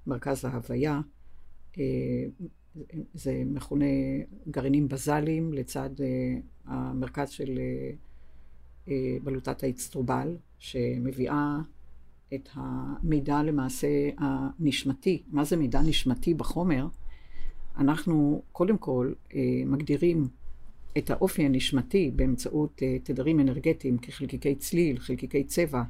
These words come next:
אה, מבנים גיאומטריים, תיבות תהודה. כלומר, יש לנו במבנה, בטרם ההגדרה של מערכת חשמלית, אין ספור מבנים שקשורים למסה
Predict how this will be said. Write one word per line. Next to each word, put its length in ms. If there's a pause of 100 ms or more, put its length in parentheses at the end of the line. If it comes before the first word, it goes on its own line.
(580)
אה, 160
מבנים 340
גיאומטריים, 680
תיבות 400
תהודה. 480 (680)
כלומר, 360
יש 220
לנו 260
במבנה, 920 (180)
בטרם 640 (100)
ההגדרה 680 (340)
של 200
מערכת 440
חשמלית, 640 (420)
אין 140
ספור 360
מבנים 440
שקשורים 520
למסה 480